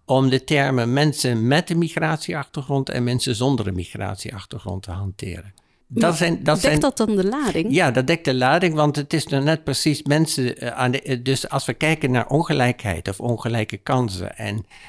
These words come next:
Speaker 1: en, en discriminatie op de arbeidsmarkt,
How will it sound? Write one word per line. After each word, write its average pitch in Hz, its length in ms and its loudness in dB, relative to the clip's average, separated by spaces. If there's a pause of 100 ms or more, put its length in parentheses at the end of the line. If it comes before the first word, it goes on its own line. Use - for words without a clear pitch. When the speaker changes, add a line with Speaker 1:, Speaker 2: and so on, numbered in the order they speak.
(300)
Speaker 1:
en, 110 480 -2
en 110 180 -2
discriminatie 127 720 0
op - 80 -8
de - 100 -6
arbeidsmarkt, 127 800 -2